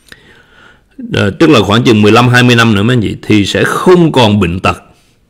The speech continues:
Mấy anh chị tưởng tượng nổi, có một người ngồi ở năm hai ngàn mười chín, đúng ra thì khoảng chừng năm ngoái, mấy anh chị, hai ngàn mười tám đó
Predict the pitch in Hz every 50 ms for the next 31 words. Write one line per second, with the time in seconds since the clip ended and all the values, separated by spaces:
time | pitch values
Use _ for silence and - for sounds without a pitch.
0 | _ _ _ _ _ _ _ _ _ _ _ _ _ _ _ _ _ - 131 131
1 | 113 92 87 85 - 98 107 117 113 95 87 90 85 85 92 101 117 113 101 _
2 | _ _ _ _ _ _ _ _ _ _ _ _ _ _ _ _ _ _ _ _
3 | _ _ _ _ _ _ _ _ _ _ _ _ _ _ - 120 131 120 87 87
4 | 98 101 98 95 92 98 98 95 95 92 95 95 95 107 117 117 117 110 104 95
5 | 120 117 117 117 113 107 101 101 98 95 90 87 80 76 78 76 - _ _ _
6 | _ _ _ _ _ _ _ - 101 95 95 87 - - 117 127 156 - - -
7 | - _ _ _ _ _ _ _ _ _ _ _ _ _ _ _ _ _ _ _
8 | _ _ _ _ _ _ _ _ _ - 131 160 160 135 120 107 104 95 107 110
9 | 113 117 104 98 104 110 117 113 113 123 143 151 135 104 90 92 104 113 110 101
10 | 95 92 92 92 - 101 104 117 143 151 151